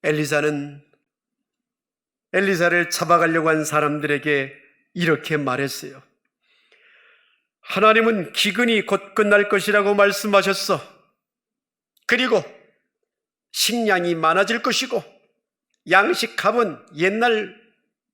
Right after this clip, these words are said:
값으로 돌아갈 것입니다. 이것이 내일 일어날 것입니다." 어, 이렇게 말한 것이 아니겠어요? 엘리사는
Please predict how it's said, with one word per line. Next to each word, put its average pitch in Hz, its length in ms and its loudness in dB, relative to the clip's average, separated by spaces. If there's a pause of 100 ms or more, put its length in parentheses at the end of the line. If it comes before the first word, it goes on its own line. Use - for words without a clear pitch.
값으로 208 520 -2
돌아갈 196 380 2
것입니다. 208 600 -6 (2500)
이것이 262 400 0 (260)
내일 302 300 2
일어날 302 380 4
것입니다." 254 600 -2 (560)
어, 269 40 -4 (420)
이렇게 196 540 0
말한 156 420 -2
것이 165 220 -2
아니겠어요? 208 600 -4 (960)
엘리사는 160 760 -4